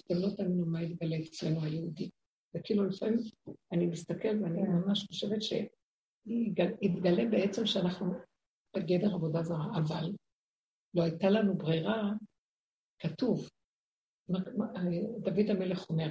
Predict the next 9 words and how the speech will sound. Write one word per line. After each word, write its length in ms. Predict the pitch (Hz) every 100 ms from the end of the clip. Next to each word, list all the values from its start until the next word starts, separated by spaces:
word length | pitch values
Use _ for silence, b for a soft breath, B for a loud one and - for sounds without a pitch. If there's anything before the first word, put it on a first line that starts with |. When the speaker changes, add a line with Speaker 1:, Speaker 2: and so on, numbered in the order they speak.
| - B B _ 311 302 403 -
Speaker 1:
<clears throat> 760 | - 277 202 185 - _ _
"כי, 400 | - 190 185 185
אה, 140 | 180 175
סילקת 540 | - 196 190 220 -
אותי 280 | 220 214 220
היום, 140 | 208
מסתפח 640 | 185 - - - 202 214 208
מנחלת 580 | 180 175 - 170 180 202
השם." 320 | - 175